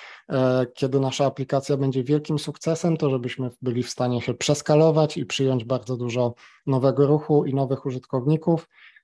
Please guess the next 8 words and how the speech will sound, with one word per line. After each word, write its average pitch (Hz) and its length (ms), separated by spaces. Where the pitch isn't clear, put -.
E, 135 360
backend 160 520
jest 123 160
ciekawy, 170 640
ja 120 160
zajmuję 120 420
się 123 160
nim 120 260